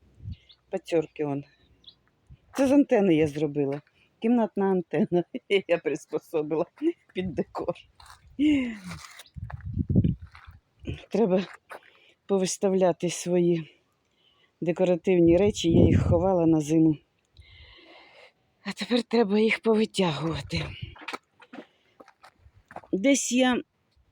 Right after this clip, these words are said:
свою розсаду ось таку повисаджувала, хоч я і мітки поставила, але я не пам'ятаю, де моя космея, розумієте? Я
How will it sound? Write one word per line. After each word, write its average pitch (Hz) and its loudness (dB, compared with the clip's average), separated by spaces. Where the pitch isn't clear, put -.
свою 240 2
розсаду 220 2
ось 196 2
таку 185 -2
повисаджувала, 165 0
хоч 202 -4
я 220 2
і 208 2
мітки 254 0
поставила, 160 -2
але 202 4
я 226 2
не 285 6
пам'ятаю, 277 2
де 247 2
моя 247 2
космея, 208 0
розумієте? 208 0
Я 202 -2